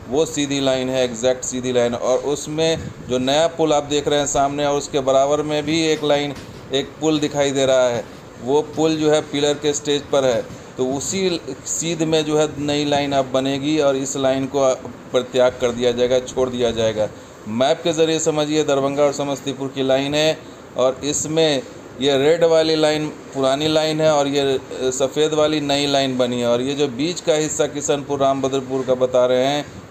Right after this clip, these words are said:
किशनपुर रामभद्रपुर है और इसका थलवारा का, पांच नए पुल और नई लाइन बनेगी इस बीच में, अ, ऊंचा करके। तो ये नीची लाइन है, इसको ऊंचा करना पड़ेगा, तभी ये पूरा प्रोजेक्ट तैयार होगा। और आपको बता दें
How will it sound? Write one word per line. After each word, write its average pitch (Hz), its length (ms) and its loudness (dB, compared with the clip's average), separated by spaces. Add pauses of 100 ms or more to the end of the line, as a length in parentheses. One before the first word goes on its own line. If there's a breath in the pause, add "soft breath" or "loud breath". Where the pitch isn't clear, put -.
किशनपुर 139 460 -2
रामभद्रपुर 131 600 0
है 127 240 4
और 123 320 0
इसका 123 840 0
थलवारा 123 360 2
का, 143 340 2 (300 loud breath)
पांच 160 360 2
नए 147 320 0
पुल 147 320 0
और 127 200 2
नई 131 220 0
लाइन 131 300 0
बनेगी 131 440 0 (100)
इस 131 180 -6
बीच 127 360 -4
में, 131 320 -2 (520 loud breath)
अ, 120 200 2
ऊंचा 135 260 0
करके। 107 600 -4 (300)
तो 131 120 4
ये 156 180 2
नीची 160 360 0
लाइन 165 280 2
है, 165 160 4
इसको 156 200 -2
ऊंचा 151 280 0
करना 139 300 0
पड़ेगा, 135 360 0
तभी 151 380 0
ये 180 180 2
पूरा 156 320 0
प्रोजेक्ट 139 440 -2
तैयार 135 340 4
होगा। 123 220 4
और 120 120 4
आपको 127 260 0
बता 135 260 2
दें 147 240 0